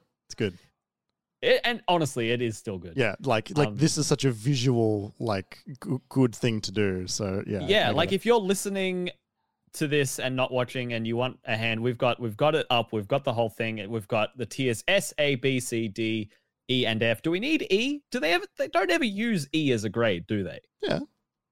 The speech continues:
Speaker 1: yeah.
Speaker 2: I thought it, like, like, D is, like, fifty, fifty percent,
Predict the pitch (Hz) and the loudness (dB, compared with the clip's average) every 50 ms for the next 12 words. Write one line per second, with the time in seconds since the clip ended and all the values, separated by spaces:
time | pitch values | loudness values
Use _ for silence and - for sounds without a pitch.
0 | _ _ _ _ - 127 104 117 175 - _ - 190 - 277 302 294 226 220 240 | _ _ _ _ 0 0 0 0 -2 -4 _ -6 0 2 2 2 2 2 2 2
1 | 240 240 233 190 156 135 - 190 240 277 285 277 247 202 185 185 180 170 160 - | 4 4 2 2 0 0 2 2 4 4 4 2 2 0 2 2 2 2 2 0
2 | - - _ - - - 147 139 - - 143 139 - _ _ _ - - - 156 | -4 -12 _ -20 -4 -2 -2 -2 0 -4 -6 -8 -10 _ _ _ -10 -6 -6 -4
3 | 143 - 151 135 143 131 - - 110 113 143 | -4 -4 -4 -4 -4 -4 -2 -2 -2 -2 -2